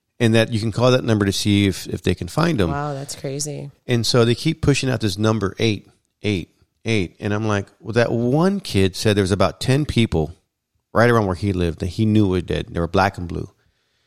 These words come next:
Speaker 1: And then he said, "There's other people outside the V I P area that were just collapsing." And then the cops were interviewed, and they said, "No, we saw groups of people just fall down as if they were
Speaker 2: It,
Speaker 1: having a
Speaker 2: like,
Speaker 1: cardiac
Speaker 2: into,
Speaker 1: arrest."
Speaker 2: I heard, like, a,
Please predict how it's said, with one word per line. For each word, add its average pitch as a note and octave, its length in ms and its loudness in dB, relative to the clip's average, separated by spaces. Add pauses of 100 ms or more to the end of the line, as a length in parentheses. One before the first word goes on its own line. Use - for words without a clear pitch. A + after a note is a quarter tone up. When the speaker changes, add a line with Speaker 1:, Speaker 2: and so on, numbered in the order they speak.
(340)
Speaker 1:
And A2 200 0
then A#2 480 2
he A2 140 -2
said, G2+ 500 2 (220)
"There's B2 260 0
other C#3 180 4
people G2+ 560 0 (220)
outside C3 420 -2
the A#2+ 60 -2
V A2 160 -2
I G2+ 80 -4
P - 220 -12
area A2 340 -4
that F#2 180 -8
were F2+ 120 -6
just G2 180 -6
collapsing." G2 560 -2 (1120)
And A#2+ 160 0
then C3+ 220 4
the G#2 80 0
cops - 360 -2
were A2 100 -4
interviewed, G2+ 460 0
and F#2+ 60 -4
they G#2 100 2
said, F#2+ 400 2 (400)
"No, A#2+ 260 0
we G#2+ 180 2
saw A#2+ 400 4
groups A2 260 0
of G#2+ 100 -2
people F#2 460 -2 (260)
just - 300 -2
fall A#2+ 300 0
down A2 400 0
as F#2 140 0
if G2 100 -2
they F#2+ 80 -2
were F#2 60 0
Speaker 2:
It, F2+ 60 -4
Speaker 1:
having G2 260 2
a F#2 40 2
Speaker 2:
like, F#2+ 140 0
Speaker 1:
cardiac G2+ 400 2
Speaker 2:
into, G#2 100 2
Speaker 1:
arrest." A3 300 2
Speaker 2:
I B3+ 60 -2
heard, A3+ 160 -6
like, G#3 180 0
a, E3 100 -2